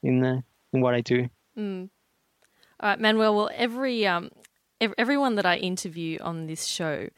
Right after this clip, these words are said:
Speaker 2: I like to play a little game with them. Would you like to play a game?
Speaker 1: <laughs> Okay.
Speaker 2: It's okay. It's not, it's not, it's just a very simple game. It's called The Two Things. Have you heard of The Two Things?
Speaker 1: No.
Speaker 2: Okay. Well, it's,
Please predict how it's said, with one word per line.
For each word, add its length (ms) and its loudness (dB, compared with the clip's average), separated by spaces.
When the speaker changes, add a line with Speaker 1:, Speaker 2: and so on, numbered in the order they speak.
Speaker 2:
I 60 0
like 180 0
to 100 -2
play 140 -2
a 20 2
little 240 0
game 380 -4
with 120 -8
them. 240 -10
Would 120 -10
you 60 -6
like 80 -8
to 80 -14
play 200 -6
a 60 -6
game? 340 -4
Speaker 1:
<laughs> 160 2
Okay. 420 2
Speaker 2:
It's 120 -6
okay. 200 2
It's 100 -12
not, 240 0
it's 160 -4
not, 280 0
it's 160 -4
just 140 -4
a 40 -10
very 140 -8
simple 280 -8
game. 260 -6
It's 140 0
called 260 6
The 80 4
Two 320 2
Things. 680 -6
Have 120 0
you 80 2
heard 160 2
of 100 -6
The 80 -4
Two 220 -2
Things? 420 -8
Speaker 1:
No. 240 0
Speaker 2:
Okay. 320 0
Well, 120 0
it's, 180 -2